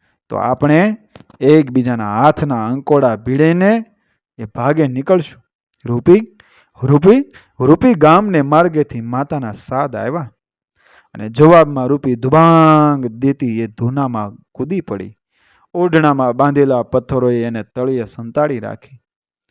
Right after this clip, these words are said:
પણ નથુડો તો ન જ આવ્યો. "રૂપી, રૂપી," એ રૂપી પોકારતી રૂપીની મા ધૂનાના કાંઠે આવી રાતના નીર બડબડિયા બોલાવતા જાણે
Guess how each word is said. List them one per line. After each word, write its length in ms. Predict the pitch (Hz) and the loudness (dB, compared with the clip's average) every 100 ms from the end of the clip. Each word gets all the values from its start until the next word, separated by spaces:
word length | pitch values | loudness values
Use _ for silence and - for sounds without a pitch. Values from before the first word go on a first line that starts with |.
| _ - | _ -4
પણ 360 | 139 165 208 - _ _ 123 | 0 0 0 -10 _ _ -8
નથુડો 460 | 131 151 170 147 | -4 -2 0 0
તો 160 | 123 107 | -2 -8
ન 320 | 104 131 170 | -6 2 2
જ 100 | 143 | 2
આવ્યો. 360 | 127 104 104 _ _ _ - | -2 -8 -14 _ _ _ -2
"રૂપી, 440 | 143 180 180 196 - _ _ _ - | 2 6 6 4 -6 _ _ _ -2
રૂપી," 460 | 139 170 220 233 | 0 2 2 0
એ 340 | 208 143 190 247 | 0 4 6 6
રૂપી 300 | 190 180 143 | 4 4 0
પોકારતી 720 | - 147 151 143 127 123 107 _ _ _ - | 2 2 2 0 0 -8 -10 _ _ _ -6
રૂપીની 420 | 135 156 143 127 | -4 0 0 -2
મા 260 | 117 131 120 | -4 -2 -4
ધૂનાના 440 | 120 131 123 113 | -4 -4 -4 -6
કાંઠે 360 | 113 123 120 110 | -8 -10 -8 -6
આવી 420 | 110 143 190 196 _ _ _ _ - | -2 0 -2 -4 _ _ _ _ -4
રાતના 440 | 143 180 208 165 139 | 2 4 4 -2 -4
નીર 240 | 143 151 | -2 -2
બડબડિયા 580 | 127 135 139 143 127 117 | 0 0 2 2 0 -4
બોલાવતા 680 | 113 127 139 147 143 117 104 _ _ - | -2 0 4 4 2 -4 -8 _ _ -10
જાણે 360 | 131 135 120 | -6 -4 -6